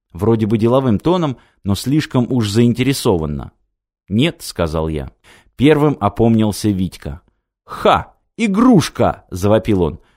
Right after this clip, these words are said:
«Такую детям не дашь, перепугаются насмерть. А взрослым она зачем?» Магистры неуверенно закивали.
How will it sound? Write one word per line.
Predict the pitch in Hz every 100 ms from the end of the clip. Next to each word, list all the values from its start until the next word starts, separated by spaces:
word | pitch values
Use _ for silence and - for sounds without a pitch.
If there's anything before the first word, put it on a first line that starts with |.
| _ -
«Такую | 92 - 143 160
детям | 143 151 151 151
не | 151
дашь, | 117 123 117
перепугаются | - 117 113 120 107 123 127 - 135
насмерть. | 123 107 90 - - _
А | 92 104
взрослым | 113 127 123 120 131 131
она | 131
зачем?» | 120 127 - 131 123 117 _ _ _ _ _ _ -
Магистры | 92 104 92 156 190 - 160 160 -
неуверенно | 98 95 87 101 127 123 120 104
закивали. | 104 - 107 90 76 71